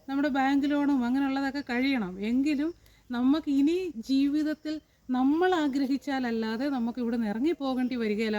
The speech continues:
എന്നുള്ളത് വലിയൊരു ആശ്വാസമുള്ളൊരു കാര്യം. കാരണം നിങ്ങൾക്കറിയാം അല്ലേ,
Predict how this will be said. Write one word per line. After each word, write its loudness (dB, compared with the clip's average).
എന്നുള്ളത് -6
വലിയൊരു 0
ആശ്വാസമുള്ളൊരു -4
കാര്യം. -8
കാരണം 4
നിങ്ങൾക്കറിയാം 2
അല്ലേ, -2